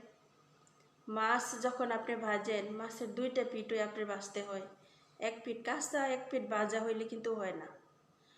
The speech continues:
তো এরকম এখানে ভালো আছে, মন্দ আছে। আমি ধৈর্য ধইরা, সহ্য কইরা এই পর্যন্ত আছি। আমার মনে হয় না যে একটা বাসার মধ্যে কেউ এত পরিমাণ ধৈর্য ধরে,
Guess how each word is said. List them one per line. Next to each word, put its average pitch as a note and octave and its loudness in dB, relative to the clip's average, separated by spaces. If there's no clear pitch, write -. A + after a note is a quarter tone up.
তো - -4
এরকম C4 4
এখানে G#3 0
ভালো A3 2
আছে, B3+ 2
মন্দ B3 4
আছে। F#3+ 0
আমি B3 2
ধৈর্য A#3 4
ধইরা, A3 4
সহ্য A#3 0
কইরা G#3+ 0
এই A3 2
পর্যন্ত A3 -4
আছি। G#3+ -4
আমার A3 -2
মনে A#3+ -2
হয় A3 -2
না G#3+ -4
যে B3 -4
একটা A3+ -2
বাসার A3+ 0
মধ্যে A3 0
কেউ G#3+ -2
এত A#3+ -4
পরিমাণ C4 0
ধৈর্য G#3 -2
ধরে, F#3+ -2